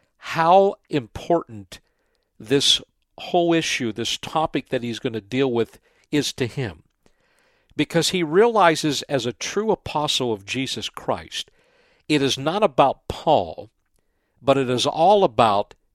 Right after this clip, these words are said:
Jesus Christ. And, and that's something that stands out to me today, and we'll see it in other passages of Scripture as we study together.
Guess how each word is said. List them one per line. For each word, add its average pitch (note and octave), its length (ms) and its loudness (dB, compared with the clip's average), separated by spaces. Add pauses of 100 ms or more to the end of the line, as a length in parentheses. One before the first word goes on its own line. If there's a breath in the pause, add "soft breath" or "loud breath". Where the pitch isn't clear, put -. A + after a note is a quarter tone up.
(100)
Jesus A2+ 460 -4
Christ. - 580 -8 (1400)
And, D#3+ 160 0
and F3+ 220 0
that's C#4+ 220 2
something G3+ 300 2
that C#3+ 120 -2
stands D3+ 420 -2
out C3+ 220 -2
to C3 100 -8
me A2+ 160 -8
today, A2 520 -4 (380 soft breath)
and B2 140 -4
we'll D3 140 0
see - 260 0
it G3 80 2
in D#3+ 100 0
other D3 200 0
passages C3 640 -8
of G2 60 -10
Scripture - 500 -6
as G#2+ 120 -4
we A2 140 -8
study B2+ 340 -2
together. A2 520 -4